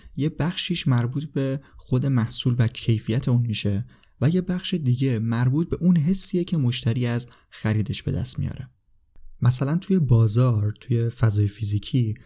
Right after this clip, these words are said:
برخورد فروشنده و احترامی که برای شما قائل می‌شه، عامل خیلی مهمیه که می‌تونه باعث بشه از اون فروشنده خرید کنید یا نه.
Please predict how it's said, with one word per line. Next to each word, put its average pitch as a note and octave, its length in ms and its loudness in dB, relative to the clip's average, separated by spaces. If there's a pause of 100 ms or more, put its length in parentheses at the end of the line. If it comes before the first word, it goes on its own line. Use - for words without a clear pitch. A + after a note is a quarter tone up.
(180)
برخورد B2+ 580 2
فروشنده A2+ 840 0
و G#2 180 0 (100)
احترامی C3 540 2
که D#3+ 100 -2
برای A2 260 4
شما G#2+ 260 -2
قائل G#2+ 280 0
می‌شه، G#2+ 460 0 (320)
عامل D3 360 4
خیلی B2+ 320 4
مهمیه D#3+ 440 4
که D3 120 -2
می‌تونه C3+ 300 0
باعث A#2+ 300 0
بشه B2+ 220 0
از G#2+ 120 -2
اون A#2 100 0
فروشنده G#2+ 400 -2
خرید A2 320 -2
کنید A#2 260 0
یا G#2+ 140 0
نه. B2 220 -8